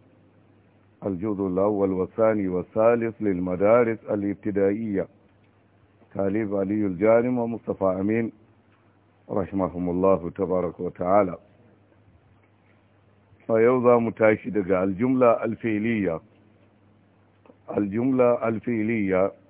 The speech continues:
wato ana nufin jumlan da aka fara ta da aikatau a cikin larabci. Akwai aljumla al'ismiya, jumlan da aka fara ta da suna. To, wannan jumla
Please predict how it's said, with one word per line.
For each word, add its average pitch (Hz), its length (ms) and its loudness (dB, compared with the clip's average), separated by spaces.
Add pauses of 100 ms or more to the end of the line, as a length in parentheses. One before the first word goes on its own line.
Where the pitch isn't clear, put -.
(480)
wato 104 360 -2
ana 120 200 -2
nufin 101 360 -4
jumlan 113 480 -4
da 95 140 -4
aka 95 180 -6
fara 107 560 0
ta 110 140 -4
da 90 340 -8
aikatau 101 640 -4 (160)
a 90 100 -6
cikin 90 320 -8
larabci. 90 480 -4 (2000)
Akwai 123 320 0
aljumla 117 560 2
al'ismiya, 107 960 0 (280)
jumlan 120 440 0
da 101 160 -2
aka 104 180 -4
fara 113 500 4
ta 117 140 -2
da 98 140 -4 (100)
suna. 98 400 -4 (1200)
To, 107 60 -6 (140)
wannan 117 300 0
jumla 123 500 2